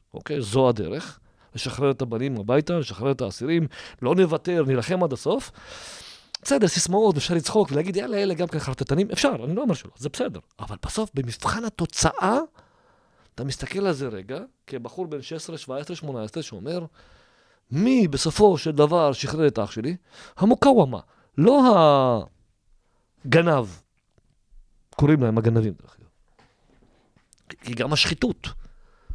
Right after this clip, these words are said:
בעוכריהם, לצערי הגדול. דרך אגב, גם, אה, שחיתות של חמאס בעוכריהם, שלא נתבלבל רגע, כן? זה די דומה למה שקורה, אה, באיראן. אבל לפחות אלה מושחתים, אבל גם גיבורים. אלה מושחתים, ו-,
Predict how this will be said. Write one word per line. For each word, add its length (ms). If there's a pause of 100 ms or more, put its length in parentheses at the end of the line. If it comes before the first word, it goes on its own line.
(240)
בעוכריהם, 560 (100)
לצערי 400
הגדול. 280 (760)
דרך 140
אגב, 300 (100)
גם, 320
אה, 240
שחיתות 400
של 100
חמאס 400
בעוכריהם, 560
שלא 280
נתבלבל 380
רגע, 300
כן? 240 (840)
זה 100
די 140
דומה 180
למה 120
שקורה, 300
אה, 420
באיראן. 440 (400)
אבל 220
לפחות 640
אלה 180
מושחתים, 420
אבל 140
גם 120
גיבורים. 440 (640)
אלה 180
מושחתים, 440
ו-, 380